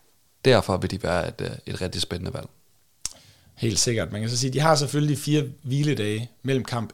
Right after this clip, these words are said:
Speaker 2: et og kamp to her i runde fire. Til gengæld har de så kun to hviledage inden første kamp i femte runde.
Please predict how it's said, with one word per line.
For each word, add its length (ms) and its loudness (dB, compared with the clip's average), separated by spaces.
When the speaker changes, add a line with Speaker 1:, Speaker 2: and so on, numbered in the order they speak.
Speaker 2:
et 240 0
og 120 -4
kamp 240 -6
to 260 0
her 120 0
i 80 -2
runde 260 -6
fire. 240 -4
Til 180 -2
gengæld 220 0
har 140 0
de 80 -4
så 140 0
kun 240 -2
to 200 2
hviledage 640 0
inden 200 2
første 340 0
kamp 380 -2
i 100 -6
femte 320 2
runde. 300 -10